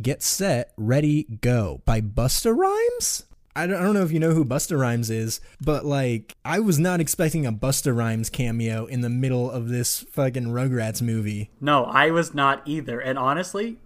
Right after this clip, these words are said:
Speaker 2: <laughs> I think that shows you the power of the Rugrats that they were able to pull Busta <laughs> Rhymes in.
Speaker 1: There were, like, there was a lot of, like, star-studded cameos. Um, let me look here. Da-da-da, vamp while I look up the cameos that I promised I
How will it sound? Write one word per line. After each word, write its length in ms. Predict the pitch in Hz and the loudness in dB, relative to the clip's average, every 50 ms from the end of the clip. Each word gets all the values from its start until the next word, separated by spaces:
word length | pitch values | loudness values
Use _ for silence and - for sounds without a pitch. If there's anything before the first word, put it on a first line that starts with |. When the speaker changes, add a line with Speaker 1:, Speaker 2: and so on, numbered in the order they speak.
| - - | -20 -20
Speaker 2:
<laughs> 180 | - - - - | -20 -12 -6 -6
I 420 | 156 - - - 208 170 151 160 165 | -6 -2 0 2 4 4 4 4 2
think 160 | 208 220 220 | 2 0 0
that 140 | 180 165 - | 0 0 0
shows 260 | - 180 175 180 180 | 0 0 0 0 -2
you 80 | 165 | -4
the 80 | 139 143 | -6 -6
power 480 | 135 - - 147 139 131 147 151 147 147 | -6 -2 0 0 2 2 2 2 2 0
of 80 | 135 | 0
the 80 | 127 135 | -2 -2
Rugrats 540 | 120 127 131 143 139 131 131 117 113 120 - | 0 0 0 0 0 -2 -2 -2 -4 -4 -6
that 160 | - 139 - | -6 -6 -4
they 100 | 143 135 | -4 -4
were 100 | 135 135 | -2 -2
able 220 | 131 139 131 131 127 | -2 -4 -2 -4 -6
to 60 | 127 | -6
pull 200 | 123 - 147 135 | -4 -2 -2 -2
Busta 560 | 127 120 - 131 131 127 - - 135 135 - | -2 -4 -4 -4 -4 -4 -6 -8 -8 -6 -4
<laughs> 20 | - | -4
Rhymes 400 | 190 170 - - 190 170 - - | -4 -4 -4 -6 -8 -10 -10 -10
in. 100 | 190 - - 214 170 170 - - - _ - | -12 -12 -12 -12 -14 -14 -14 -18 -20 _ -2
Speaker 1:
There 160 | - 139 175 - | -2 0 0 0
were, 120 | - 370 277 151 131 117 - | 0 0 0 0 -2 -2 -4
like, 240 | 117 120 127 127 120 | -4 -4 -2 -2 -2
there 100 | 131 190 | -2 -2
was 100 | 285 - | -2 -2
a 40 | - | -2
lot 280 | 147 120 120 160 226 | -2 0 0 0 0
of, 280 | 233 170 131 - - - | 0 0 0 -2 -4 -6
like, 260 | 143 127 113 101 87 | -6 -6 -4 -4 -4
star-studded 560 | - - - 127 131 139 139 - 156 131 113 | -6 -6 -4 -2 -2 -2 -2 -2 -4 -4 -4
cameos. 800 | 104 - 131 127 139 151 143 113 107 98 69 71 - - - - - | -4 -4 -4 -2 -2 -2 -2 -4 -4 -6 -10 -10 -10 -8 -8 -8 -6
Um, 760 | - 123 123 123 123 123 123 123 123 123 123 123 123 120 123 | -4 -2 -2 0 -2 -2 -2 -2 -2 -2 -2 -2 -2 -2 -2
let 80 | 143 170 | -2 -2
me 100 | 175 160 | -4 -4
look 320 | 131 123 127 123 123 - | -4 -4 -4 -6 -8 -10
here. 600 | - - - 117 110 107 104 101 104 104 104 104 | -14 -10 -6 -4 -2 -2 -2 -2 -2 -4 -4 -6
Da-da-da, 540 | 104 113 110 107 107 107 110 110 110 110 113 113 | -6 -8 -8 -8 -6 -6 -6 -6 -6 -6 -6 -8
vamp 500 | 113 113 117 135 131 120 107 - - - | -8 -6 -4 -4 -4 -4 -6 -6 -6 -4
while 160 | 117 117 117 | -2 -2 0
I 140 | 113 110 107 | -2 -2 -2
look 260 | 107 110 117 - - | -2 -2 -2 -4 -4
up 80 | 104 | -6
the 80 | - 113 | -8 -6
cameos 480 | - - 123 117 113 110 107 104 104 110 | -4 -2 -2 0 0 -2 -2 -4 -4 -4
that 80 | 113 | -6
I 60 | 104 | -8
promised 600 | 101 - - - - 117 117 113 107 107 98 - | -6 -4 -4 -4 -2 -2 -2 -2 -2 -4 -4 -4
I 200 | 113 107 104 101 | -4 -4 -6 -6